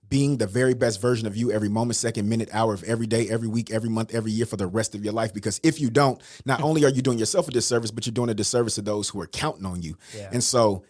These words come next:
Speaker 1: it's a mindset of dominating, bringing the best you. I was just talking to some students yesterday, and I was telling them,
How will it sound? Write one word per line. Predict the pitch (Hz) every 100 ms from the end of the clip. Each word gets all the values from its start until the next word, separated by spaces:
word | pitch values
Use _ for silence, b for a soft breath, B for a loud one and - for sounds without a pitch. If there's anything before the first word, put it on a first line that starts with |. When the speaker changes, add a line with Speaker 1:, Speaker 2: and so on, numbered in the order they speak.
| b
Speaker 1:
it's | 127 -
a | 95
mindset | 90 104 139 127 - 104
of | - 107 90
dominating, | 135 131 117 104 95 85
bringing | 87 123 143 123 107
the | 92 104
best | 92 143 147 -
you. | 151 -
I |
was | 117
just | 113 120
talking | 123 120
to | 107
some | 120 98
students | - 139 107
yesterday, | 110 107 104 107 104 - _ _ _ _ _ _ -
and | 110
I |
was | 101
telling | - 147
them, | 117